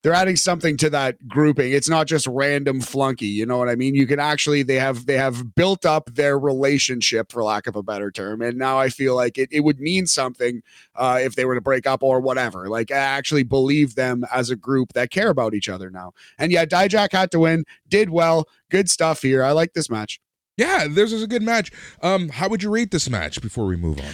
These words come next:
Speaker 1: Let's go, uh, three and a half, uh, Sweet Chin Musics, just because it did advance the storyline along and both guys did look good. I feel like it achieved exactly what it needed to do. This was a, a solid B.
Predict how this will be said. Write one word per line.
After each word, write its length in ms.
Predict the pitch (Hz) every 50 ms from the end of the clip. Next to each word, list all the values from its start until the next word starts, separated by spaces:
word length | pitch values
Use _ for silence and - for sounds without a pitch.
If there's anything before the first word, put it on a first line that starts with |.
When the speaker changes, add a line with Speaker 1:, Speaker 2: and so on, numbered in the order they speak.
| 76 - - _ _ _ _ _ _ _ _ -
Speaker 1:
Let's 240 | 214 247 311 339 -
go, 260 | - 339 339 330 320 294
uh, 240 | 294 269 240 262
three 480 | 262 - - - - 320 311 349 370 370 349
and 80 | 311
a 100 | 294 254
half, 580 | 214 170 196 202 214 208 185 151 - - - - - -
uh, 240 | 147 147 139 139
Sweet 400 | 139 - - - 185 190 185 185 -
Chin 300 | - 190 175 165 160 156 151
Musics, 480 | 147 147 147 135 123 131 123 - -
just 200 | - 190 196 -
because 320 | - 214 - 202 190 185 165
it 160 | 170 151 131
did 220 | - 180 190 185
advance 480 | 190 175 139 127 156 156 160 165 147 -
the 80 | -
storyline 800 | 151 - - - 147 139 139 143 147 143 139 139 135 139 143 139
along 460 | 120 127 131 127 127 123 127 131 131
and 120 | 135 131 120
both 240 | 156 170 175 170
guys 300 | - 165 151 147 143 127
did 260 | 113 - 135 135 139 127
look 300 | 131 131 127 120 - -
good. 280 | 113 113 113 113 110
I 220 | 117 120 127 123 120
feel 240 | - - 139 139
like 160 | 135 131 123 123
it 80 | 135
achieved 400 | 131 123 - - 135 131 127 117
exactly 540 | 123 113 107 131 139 135 139 131 - 147 135
what 160 | 127 123 120
it 160 | 123 113 110
needed 340 | 120 117 120 123 117 117 110
to 100 | 107 110
do. 220 | 98 107 110 110 104
This 180 | 110 120 -
was 140 | 131 127 110
a, 200 | 120 113 110 127
a 40 | 131
solid 560 | - - - 226 247 247 220 196 165 131 95
B. 320 | - 139 117 101 95 -